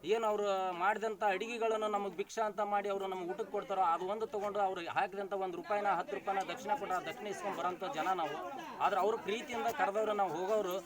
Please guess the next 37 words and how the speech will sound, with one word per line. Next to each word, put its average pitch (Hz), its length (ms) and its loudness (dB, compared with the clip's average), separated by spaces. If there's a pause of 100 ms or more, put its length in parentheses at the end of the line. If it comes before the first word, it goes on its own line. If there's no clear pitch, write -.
(280)
ನಾವು 196 80 8 (120)
ಯಾರ 226 220 8
ಹತ್ರ 226 200 -6 (160)
ದರುಡಿ 220 300 2 (120)
ಆಗಲಿ 214 240 2 (100)
ಅಥವಾ 208 240 0
ನಾವು 196 160 4
ಲಂಚವಾಗಲಿ 202 600 2
ತೊಗೊಂಡವ್ರಲ್ಲ. 185 600 2 (520)
ಪ್ರತಿ 202 220 2 (100)
ವರ್ಷನೂ 233 340 0
ಇದನ್ನ 214 220 0
ನಡ್ಸ್ಕೊಂಡ್ 247 340 0
ಬಂದೀವಿ. 202 240 0 (520)
ಆದ್ರೆ 262 260 6
ಈ - 20 0 (120)
ಗೊರವಯ್ಯನವರು, 262 680 6 (600)
ಈ - 20 0 (140)
ಗೌರಪ್ಪನವರು, 247 580 8 (200)
ಈ 226 40 -2 (120)
ಪೂಜಾರಿಗಳ 247 600 2
ಮೇಲೆ 233 240 0
ಇವ್ರದ್ದು 220 240 -2 (100)
ದೌರ್ಜನ್ಯ 214 520 2
ಏನು 190 160 0 (480)
ಆಯ್ತಾ? 196 180 2 (340)
ಈಗ 240 80 -4 (100)
ನಾವಲ್ಲಿ 240 300 2 (100)
ಪ್ರತಿ 220 300 -2
ವರ್ಷ 254 180 0 (300)
ಎಲ್ಲರೂ 254 360 8 (100)
ಕೆಲ-, 233 240 0
ಅಲ್ಲಿ 214 140 2
ಆ 208 180 6
ಥರ 214 80 4 (180)
ದುಡಿತಾ 220 320 0
ಇದ್ದಾರೆ 208 200 2